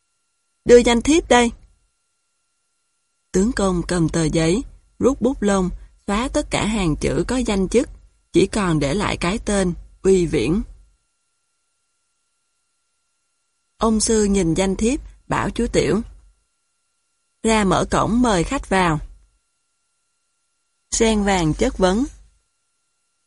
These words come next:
"Khiêm tốn như vậy có phải là tự hạ mình?" Sen Hồng trả lời.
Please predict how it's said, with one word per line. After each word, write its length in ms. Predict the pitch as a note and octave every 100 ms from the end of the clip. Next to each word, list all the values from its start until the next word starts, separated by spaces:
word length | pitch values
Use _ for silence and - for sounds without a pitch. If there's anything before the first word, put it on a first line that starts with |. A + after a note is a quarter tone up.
| _
"Khiêm 220 | C#4 C4
tốn 280 | B3 A#3+ D#4+
như 140 | C#4
vậy 320 | F#3 D3 A2+ D#3
có 120 | C4
phải 220 | - -
là 180 | B3+ A3
tự 240 | - E3
hạ 220 | F#3+ G#3 C#3+
mình?" 280 | G3 G3+ G3 - _ _ _ _ _ _ _ _ _ _ _
Sen 180 | - G3
Hồng 300 | F#3+ F3+ D#3
trả 180 | C#3+ C#3
lời. 340 | G3+ G#3 E3